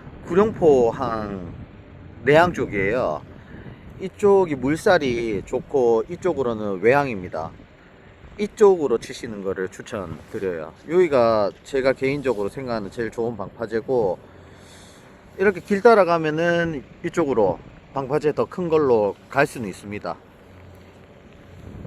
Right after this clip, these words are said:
이렇게 가면 여기 다 주차하실 수 있어요. 이쪽에 다 주차하시면 돼요. 어, 뭐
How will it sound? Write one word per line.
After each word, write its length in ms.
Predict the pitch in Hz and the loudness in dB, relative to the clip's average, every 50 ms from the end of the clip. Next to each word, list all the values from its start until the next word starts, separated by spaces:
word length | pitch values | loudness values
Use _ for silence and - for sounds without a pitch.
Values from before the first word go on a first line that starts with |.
| - - - - - - - - | -18 -18 -18 -18 -18 -16 -12 -8
이렇게 560 | 175 170 175 170 170 165 165 165 160 - 151 | -2 0 2 2 2 2 2 0 -2 -4 -6
가면 680 | 131 156 165 165 151 139 131 131 139 131 110 95 85 - - - - - - - - | -4 -2 -2 0 0 -2 -2 -2 -2 -2 -2 -2 -4 -8 -12 -18 -20 -20 -12 -6 -6
여기 320 | 165 170 160 143 127 123 | -4 -2 0 0 0 0
다 280 | - - 120 120 110 101 - - - - - - - - - 110 | -2 -2 -2 -2 0 -2 -4 -8 -14 -20 -20 -20 -20 -20 -20 -18
주차하실 440 | - 127 - - 156 147 151 147 143 | -16 -12 -4 0 2 2 2 0 -4
수 160 | - - 113 | -12 -12 -12
있어요. 400 | 98 - - 90 80 76 76 73 - - - - - - - - - - - - - | -12 -8 -8 -6 -6 -6 -8 -10 -12 -18 -20 -20 -20 -20 -20 -20 -20 -20 -20 -18 -18
이쪽에 380 | 139 - 147 139 135 127 113 117 | -10 -4 -2 0 0 0 -2 -2
다 140 | - 104 | -4 -6
주차하시면 600 | 95 - - - - 123 117 113 - 135 113 95 | -8 -8 -10 -4 0 0 0 0 -2 -6 -8 -6
돼요. 280 | 90 87 92 87 78 76 - - - - - - - - - - - - - - - - - - - - - - - - - - - - - - - - - - - - - - | -6 -4 -4 -4 -6 -8 -10 -16 -20 -20 -20 -20 -20 -20 -20 -20 -20 -20 -20 -20 -20 -20 -20 -20 -20 -20 -20 -20 -20 -20 -20 -20 -20 -20 -20 -20 -20 -20 -20 -20 -20 -20 -20 -16
어, 160 | - 120 120 120 | -10 -8 -6 -2
뭐 320 | 120 123 127 120 113 123 | 2 2 4 4 4 2